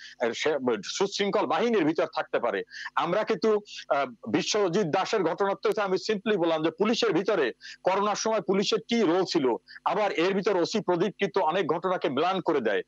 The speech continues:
এতে আমরা ওসি প্রদীপদেরকে তো ছাড় দিচ্ছি না। যে ছাড় এমআর হুদাকে দেওয়া হয়েছিল যিনি press ক্লাবে হামলা করেছিলেন, যে ছাড় দেওয়া হয়েছিল ঢাকা বিশ্ববিদ্যালয়ের এক হলে হামলাকারীদেরকে, report আসার পর তাদেরকে promotion দেওয়া হয়েছিল,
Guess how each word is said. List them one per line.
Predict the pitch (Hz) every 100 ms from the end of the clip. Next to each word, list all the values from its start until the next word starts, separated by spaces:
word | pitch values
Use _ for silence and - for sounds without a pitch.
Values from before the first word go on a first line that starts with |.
| - -
এতে | 131
আমরা | 160 160 185
ওসি | 175
প্রদীপদেরকে | 202 165 156 160 196 -
তো | 190
ছাড় | - 170 180
দিচ্ছি | 165 160 165
না। | 120 95 - -
যে | 101 180
ছাড় | 180 190 175 -
এমআর | 170 185
হুদাকে | 170 175 180 180
দেওয়া | 175 151
হয়েছিল | 170 151 165
যিনি | 156 170
press | - 165 -
ক্লাবে | 170 160 160 - -
হামলা | 131 170 180
করেছিলেন, | 180 156 160 131 104 - -
যে | 190 269
ছাড় | - 190
দেওয়া | 175 196
হয়েছিল | 180 185 202 151
ঢাকা | 131 196
বিশ্ববিদ্যালয়ের | 151 151 202 185 175 175
এক | 170 160 - 147
হলে | 151 190 139 - -
হামলাকারীদেরকে, | - 160 190 190 170 160 185 - 151 98 _ 117
report | 165 202 196
আসার | 175 - 185
পর | 196
তাদেরকে | 175 175 165 165
promotion | 156 202 190 185 160
দেওয়া | 139
হয়েছিল, | 135 - 107